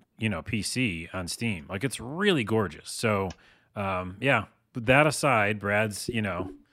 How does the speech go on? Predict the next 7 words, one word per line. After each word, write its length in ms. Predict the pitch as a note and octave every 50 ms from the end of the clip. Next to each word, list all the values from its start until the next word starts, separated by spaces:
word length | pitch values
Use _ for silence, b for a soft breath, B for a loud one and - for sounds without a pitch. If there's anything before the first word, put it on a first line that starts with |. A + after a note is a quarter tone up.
| b b - F#2 F#2
bias 420 | - G#2 G#2 G#2 G#2 G#2 G2+ - -
aside, 500 | G2+ - - A2+ G#2 F#2+ F2 E2 E2+ E2+
it's, 300 | A2 B2 A#2 - - - -
fuck, 360 | - - - - C#3+ D3+ - -
it's 240 | - G#2 - -
so 380 | - - - - C3+ A#2+ G#2+ F2+
awesome. 500 | D#2 D#2 D#2 D2+ - - D2+ D2 - D#2+